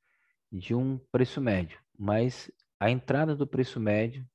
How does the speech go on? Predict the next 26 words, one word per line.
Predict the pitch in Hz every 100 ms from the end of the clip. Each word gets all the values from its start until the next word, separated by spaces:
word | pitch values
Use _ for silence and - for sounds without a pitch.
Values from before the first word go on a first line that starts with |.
| -
tem, | 127
precisa | 127 135 135 - 143 143
ser | - 135
uma | 127
entrada | 123 123 127 120
cirúrgica, | - - 113 104 82 101 - 87 _ _ _
tá? | 95 95 117 _ - _ _ -
Pra | 95
você | 95 - 113
não, | 107 104 127 131 _ _ - _ _ _ _
é, | 113 98 95 92 90 90
se | -
prejudicar, | - 107 104 120 113 98 82 - _ _ _ _ _
tá | -
ok? | - 107 135 - _ _ _
Mas | - 107 110 117
eu, | 135 143 139 - _ _ _ _ _ _ _ -
eu | 104
falei | - 117 120
muito | 113 120 123
sobre | - 113 104 101
isso, | 104 113 - - -
é, | 98 98 92 92 92 95 90 _ _ _ _ _ _
em | -
outras | 95 92 107 98
lives. | 104 107 120 -